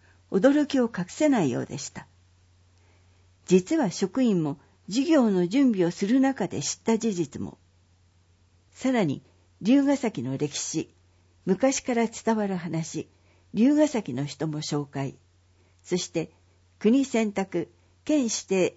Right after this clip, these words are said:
無形民族文化財、つくまえの動画も上映。舞男が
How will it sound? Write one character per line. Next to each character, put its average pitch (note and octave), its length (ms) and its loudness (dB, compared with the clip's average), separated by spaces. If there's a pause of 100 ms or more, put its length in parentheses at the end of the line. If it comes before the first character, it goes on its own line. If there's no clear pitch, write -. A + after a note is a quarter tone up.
無 F3+ 160 2
形 C#4 280 0
民 B3 240 0
族 A3+ 260 -2
文 F#3 220 -2
化 F#3 160 -2
財、 - 180 -8 (560)
つ - 120 -18
く D4 160 -2
ま C#4+ 140 2
え B3+ 80 0
の A3 140 0
動 G#3 220 2
画 A3+ 120 0
も G#3 140 0
上 D3 260 -2
映。 C3+ 240 -4 (1300)
舞 A#3 240 2
男 A#3 380 -2
が C3+ 160 -8